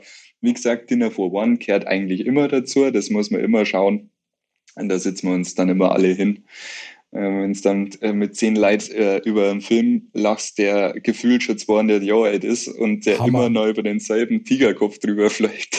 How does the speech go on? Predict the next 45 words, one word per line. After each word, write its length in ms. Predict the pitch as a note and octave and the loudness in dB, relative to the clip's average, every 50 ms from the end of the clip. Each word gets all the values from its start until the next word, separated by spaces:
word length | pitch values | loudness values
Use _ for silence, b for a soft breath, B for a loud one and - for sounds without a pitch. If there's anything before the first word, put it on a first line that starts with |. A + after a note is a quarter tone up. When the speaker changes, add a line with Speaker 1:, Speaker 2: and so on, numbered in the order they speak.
| - - - - - | -8 -8 -10 -8 -6
Speaker 1:
Das 160 | - - - | -4 -4 0
ist 260 | - - - - - - - | 0 0 0 0 -2 -2 -2
einfach 520 | - - - - - - - - - - | -4 -2 -4 -12 -12 -6 -6 -6 -6 -6
geil. 460 | - G#2+ G#2 G2 G#2 G2 F#2 - - - - - _ - | -6 -2 0 0 0 0 0 0 -2 -2 -2 -10 _ -12
Speaker 2:
Ist 400 | - C#3+ C#3 - F#3 E3 - - | -10 -10 -8 -4 -2 -2 -2 0
einfach 420 | E3 D3+ C#3 - D3 C3+ - - | 0 0 0 0 0 -2 -2 0
Hammer. 300 | C3 C3 C3+ C3 G#2+ G2+ - - | 0 0 2 0 -2 -2 -4 -2
Ja, 120 | B2 A2+ A2+ | 2 2 2
ja, 100 | A2+ A2+ | 2 2
ich 140 | C#3+ D#3 B2+ | 0 0 0
find 140 | - F3+ F#3 | 0 0 2
Speaker 1:
Ja. 40 | F#3+ | 2
Speaker 2:
das 160 | D#3+ B2 D#3+ | 0 0 0
auch 120 | C#3+ D3 - | -2 -4 -2
gut. 260 | - C#3 A#2+ A2+ - _ _ _ _ - | 0 0 0 -2 -4 _ _ _ _ 0
Da 100 | - D#3+ | 0 0
sieht 180 | - - A#3 - | 2 2 0 2
man 120 | - B3+ G#3+ | 2 4 4
mal 120 | G#3 G3 | 4 4
wieder, 280 | G3 G#3+ G3 A3 G#3+ F#3+ _ - | 4 4 4 4 2 2 _ -2
dass 320 | - F3+ D3 - - - | 0 0 0 0 -2 0
so 140 | - E3 C#3+ | 2 2 2
Sachen, 640 | B2+ - - C3+ C#3+ D#3+ - B3 A3+ A#3 B3 G#3 D3 | 2 2 0 0 0 0 0 0 0 0 -2 -4 -2
die 100 | - E3 | 0 0
es 140 | D3 - - | 0 0 -2
schon 140 | - E3 - - | -4 -6 -6 -4
ewig 420 | - G#3 A#3 A#3+ C4+ G3+ - - - | -4 -2 -2 -2 -2 -4 -6 -6 -6
gibt, 340 | - A3+ A3+ _ - - C#3+ | -4 -4 -4 _ -8 -4 0
wenn 160 | D3+ D3 D#3 | 2 2 2
die 220 | D3+ D3+ C#3+ C#3+ - | 2 0 -2 -4 -4
immer 260 | - G3+ G3+ G#3+ F#3 D#3+ | 0 2 2 4 4 2
wieder 180 | G#3+ G3 E3+ | 2 0 0
kommen, 380 | D3 - D3+ D#3 E3 E3+ E3 - - _ _ | 0 0 0 0 0 0 -2 -4 -8 _ _
halt 260 | - - - C#3+ C#3+ - - | -8 -4 -4 -4 -4 -4 -4
auch 220 | - B2 C3 C#3+ - - | 0 0 0 0 -2 -4
großen 420 | - A#2+ C3 E3 E3 - - E3+ | -2 0 0 0 0 -2 -4 -4
Bestand 440 | D3 C#3+ - - - A2 C3 D3 - | -4 -4 -4 -2 0 0 0 0 0
haben. 160 | A#2 G#2 G#2 | 0 -2 0
Das 180 | G#2 A2+ G2+ - | -2 -4 -4 -2
hat 160 | C3+ C3 - | -4 -2 0
was 160 | C3+ B2 - | -2 -2 -2
Versöhnliches, 640 | - - C3+ - - C3+ C3+ C#3 C3 G2 G2+ G2 - | -2 -4 -4 0 0 0 0 0 -2 -2 -4 -6 -4
find 240 | - - C#3 C3 B2+ | -2 -2 -2 0 0
ich. 260 | C#3 D3+ D3 D3 A#2+ | 0 2 2 2 2
Speaker 1:
Ja. 300 | G#2 G#2 G2 F#2+ F#2 - | 0 -2 -2 -2 -4 -6